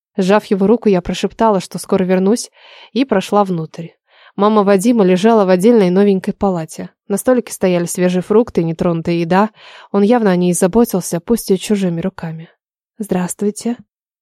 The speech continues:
поздоровалась я, обращаясь к маленькой сухой женщине на койке.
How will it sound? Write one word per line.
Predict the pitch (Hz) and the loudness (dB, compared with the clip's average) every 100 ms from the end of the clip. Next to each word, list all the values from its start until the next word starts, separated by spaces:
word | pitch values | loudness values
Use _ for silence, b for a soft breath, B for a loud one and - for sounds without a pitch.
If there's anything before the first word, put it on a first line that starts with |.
| _ | _
поздоровалась | 214 190 208 220 214 208 | 0 4 4 6 4 4
я, | 233 233 | 2 2
обращаясь | 185 185 - 226 202 | 2 0 4 2 2
к | - | -2
маленькой | 208 226 202 180 185 | 0 2 2 0 -2
сухой | - 196 208 | -2 0 2
женщине | 190 214 214 - 214 | 4 2 0 -4 0
на | 226 | 0
койке. | 226 175 165 - 175 | 0 -2 -4 -6 -14